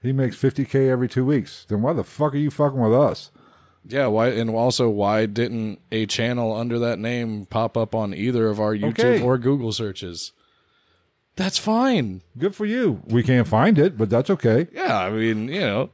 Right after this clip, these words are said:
Speaker 2: I don't know if you're trying to get me all riled up here. I don't give a fuck.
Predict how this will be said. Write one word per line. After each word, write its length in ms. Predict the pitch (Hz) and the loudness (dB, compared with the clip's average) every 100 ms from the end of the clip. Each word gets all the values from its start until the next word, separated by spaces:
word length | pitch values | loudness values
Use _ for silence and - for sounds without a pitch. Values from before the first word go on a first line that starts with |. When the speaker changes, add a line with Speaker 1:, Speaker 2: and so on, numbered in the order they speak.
| _ | _
Speaker 2:
I 140 | 123 | 0
don't 100 | 160 | 2
know 120 | 156 147 | 4 2
if 80 | |
you're 100 | 135 | 0
trying 240 | 135 156 139 | -2 -2 -2
to 60 | |
get 260 | 127 143 107 | -2 -4 -4
me 100 | 117 | -4
all 240 | 120 117 | -2 -2
riled 400 | 98 131 127 98 | -2 -4 -4 -4
up 240 | 113 196 - | -2 -2 -4
here. 160 | 90 82 | -10 -2
I 160 | 104 | 0
don't 320 | 147 143 107 - _ - | 0 0 -6 -12 _ -4
give 240 | 107 180 | -2 -2
a 80 | - | -6
fuck. 480 | _ - 147 - | _ -16 -16 -18